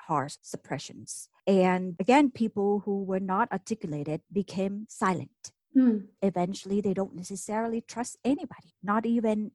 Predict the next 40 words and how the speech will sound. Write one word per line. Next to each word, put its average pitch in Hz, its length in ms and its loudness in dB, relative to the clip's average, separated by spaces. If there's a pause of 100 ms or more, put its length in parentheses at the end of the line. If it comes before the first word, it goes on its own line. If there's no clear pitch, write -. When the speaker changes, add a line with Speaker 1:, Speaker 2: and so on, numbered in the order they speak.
(120)
Speaker 1:
academics 226 800 0
or 180 280 -2
outsiders. - 840 -2
But 233 140 4
the 240 80 4
fact 247 240 6
that 226 160 0
I've 220 180 2
been 208 220 2
following 190 640 0
them 156 480 -4
for 190 360 2
ten 175 280 -4
years 165 280 -2
now 185 340 -2 (100)
and 190 400 4
have 185 180 0
learned 175 240 -2
a 170 60 -6
lot 190 240 4
in 175 120 -4
terms 175 340 -6
of 165 80 -12
their 160 100 -4
political 180 420 -6
beliefs, 190 640 -4 (180)
I 202 100 6
realized 190 580 4
that - 160 -2
many 185 260 -2
of 170 160 -4
them 202 220 -2
remain 185 460 -4
unchanged 190 800 -4
in 185 120 -4
terms 185 260 -6
of 180 140 -8
what - 160 -6
they 190 100 0
believe. 202 560 -2